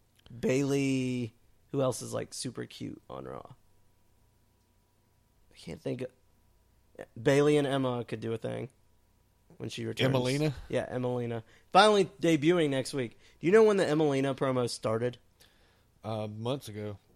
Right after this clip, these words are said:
Speaker 1: October third.
Speaker 2: Yeah.
Speaker 1: They've been slow burning this shit for
Speaker 2: For two
Speaker 1: almost
Speaker 2: months.
Speaker 1: three months. Ugh.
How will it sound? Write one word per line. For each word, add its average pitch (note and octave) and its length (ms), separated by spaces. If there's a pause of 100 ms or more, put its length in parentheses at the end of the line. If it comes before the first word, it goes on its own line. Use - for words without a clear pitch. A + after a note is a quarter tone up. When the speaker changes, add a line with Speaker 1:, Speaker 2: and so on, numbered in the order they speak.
(460)
Speaker 1:
October D3 640
third. - 540 (240)
Speaker 2:
Yeah. A#2 520
Speaker 1:
They've D3 240
been E3 240
slow D3 300
burning C3+ 300
this A#2+ 140
shit A#2 380
for B2 140
Speaker 2:
For A#2+ 60
two D#3 60
Speaker 1:
almost E3+ 140
Speaker 2:
months. D3 300
Speaker 1:
three C3 140
months. - 500 (1000)
Ugh. C3+ 320